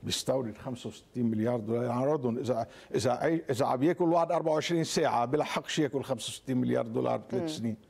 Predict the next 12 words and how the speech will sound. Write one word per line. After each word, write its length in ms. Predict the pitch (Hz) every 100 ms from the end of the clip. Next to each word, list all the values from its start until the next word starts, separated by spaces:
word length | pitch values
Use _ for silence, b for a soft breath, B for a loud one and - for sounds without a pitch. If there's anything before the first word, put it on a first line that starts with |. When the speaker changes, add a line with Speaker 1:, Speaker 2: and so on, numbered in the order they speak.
| - -
Speaker 1:
شو 180 | - 180
هالبلد 440 | 175 165 165 147
هذا 200 | 151 143
ما 120 | 143
بعرف 340 | 127 110 107 113
أنا، 140 | 139 - B
<laughs> 140 | B -
يعني 320 | 185 185 127 B B
كيف 240 | 208 202
ما 120 | 190 143
بعرف 420 | 156 285 - -
يعني. 200 | -